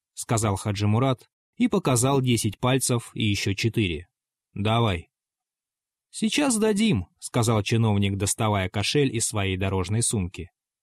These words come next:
«И на что ему деньги?» Сказал он по-русски приставу, полагая, что Хаджи Мурат не понимает. Но Хаджи Мурат понял и сердито взглянул на Кириллова. Доставая деньги,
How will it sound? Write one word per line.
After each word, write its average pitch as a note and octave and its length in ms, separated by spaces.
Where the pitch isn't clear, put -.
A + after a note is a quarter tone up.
«И B2 100
на G2 120
что - 320
ему F3+ 200
деньги?» E3+ 520
Сказал G#3+ 400
он D3 140
по-русски B2+ 440
приставу, B2+ 680
полагая, F#3+ 420
что - 180
Хаджи A#2+ 320
Мурат G#2 340
не A2 100
понимает. B2+ 640
Но E3 220
Хаджи D3+ 360
Мурат B2 360
понял D3+ 480
и D#3+ 140
сердито C#3+ 560
взглянул C#3 520
на G2+ 120
Кириллова. F2 680
Доставая C#3+ 640
деньги, A#2+ 600